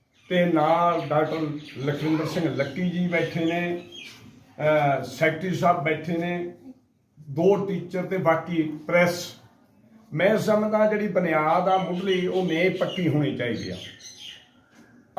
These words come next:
ਅੱਜ ਜਿਹੜੇ ਪ੍ਰਾਇਮਰੀ ਸਕੂਲ ਆ ਇਹਨਾਂ ਦੀ ਬਹੁਤ ਤਰਸਯੋਗ ਹਾਲਤ ਆ। ਸਾਨੂੰ ਸਾਰਿਆਂ ਨੂੰ ਉਪਰਾਲੇ ਕਰਕੇ ਇਹਨਾਂ ਬੱਚਿਆਂ ਨੂੰ ਪੜ੍ਹਾਉਣ ਨਾਲ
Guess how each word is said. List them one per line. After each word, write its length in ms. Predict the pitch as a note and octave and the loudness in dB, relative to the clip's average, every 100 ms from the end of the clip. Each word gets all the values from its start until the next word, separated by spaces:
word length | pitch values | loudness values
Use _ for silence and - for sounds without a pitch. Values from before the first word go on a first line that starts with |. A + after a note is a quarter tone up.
| F#3 | 4
ਅੱਜ 200 | G3+ F#3 G#3 G3+ F#3+ - - _ _ | 6 4 0 2 0 -2 -12 _ _
ਜਿਹੜੇ 340 | C#3+ C3+ E3+ | -14 -6 -4
ਪ੍ਰਾਇਮਰੀ 500 | F3 F#3+ G3 G#3 G#3+ | -2 4 4 4 2
ਸਕੂਲ 440 | G3+ - F3+ F3+ E3 | -2 -4 -4 -2 2
ਆ 340 | C#3+ C3+ - - _ _ - | 2 0 -6 -18 _ _ -6
ਇਹਨਾਂ 300 | F#3+ G3+ G3 | 0 4 4
ਦੀ 60 | F#3 | 4
ਬਹੁਤ 360 | F3+ G3 G3 | 6 6 4
ਤਰਸਯੋਗ 580 | E3+ D#3 - E3 E3+ D#3+ B2 | 0 -2 -4 -6 -4 -4 -2
ਹਾਲਤ 320 | B2+ D3 - | 0 0 0
ਆ। 240 | D#3 D#3 - - - - - - - | 0 0 -6 -16 -20 -20 -20 -20 -18
ਸਾਨੂੰ 460 | - E3+ F3+ G3+ | -2 0 2 0
ਸਾਰਿਆਂ 540 | D#3+ - D3 D#3 F#3 G3+ | -2 0 4 4 4 2
ਨੂੰ 160 | G#3 | 0
ਉਪਰਾਲੇ 420 | G3 F#3 F3+ F3+ | 0 0 2 0
ਕਰਕੇ 520 | F3 D#3+ D3 D#3+ C3 - - - - G#3 | 0 0 0 -4 -4 -6 -14 -18 -10 -2
ਇਹਨਾਂ 220 | A#3+ B3 | 2 4
ਬੱਚਿਆਂ 640 | D3+ D#3 - - G#3+ G#3 | 4 2 0 -2 0 2
ਨੂੰ 340 | G#3 G3 G3 G3 - _ | 2 -2 -4 -8 -18 _
ਪੜ੍ਹਾਉਣ 440 | G3+ F#3 D#3+ B2 D3 | 0 2 2 0 0
ਨਾਲ 500 | F3+ F#3+ F#3 F3+ | 2 2 2 0